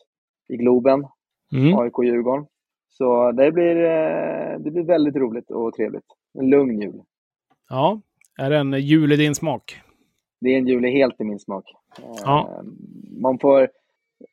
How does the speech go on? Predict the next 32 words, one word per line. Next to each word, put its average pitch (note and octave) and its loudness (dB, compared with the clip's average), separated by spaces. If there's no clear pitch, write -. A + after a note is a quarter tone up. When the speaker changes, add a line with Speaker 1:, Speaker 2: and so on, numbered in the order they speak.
Speaker 1:
Skönt D#3+ 2
att D3 -4
slippa C#3+ 0
träna C#3 0
den C3 -6
tjugofemte, A2+ -8
Speaker 2:
<laughs> - -8
Speaker 1:
kan A2+ -2
jag A2 -2
säga. F#2 -4
Det, A#2+ 0
det, C3+ 4
det C#3 2
saknar B2+ 0
jag A#2+ -4
inte. G#2+ -10
Men B2+ -10
däremot D3+ 2
me-, C#3+ -2
mellandagsmatcherna D3 -2
saknar G#2+ -8
jag. F2+ -16
Det G#2+ -8
gör F#2+ -6
jag E2 -6
absolut. - -16
Speaker 2:
Ja, D3 2
men C3+ -6
du B2+ -6
får C#3+ -8
gå C#3 0
och C3 -6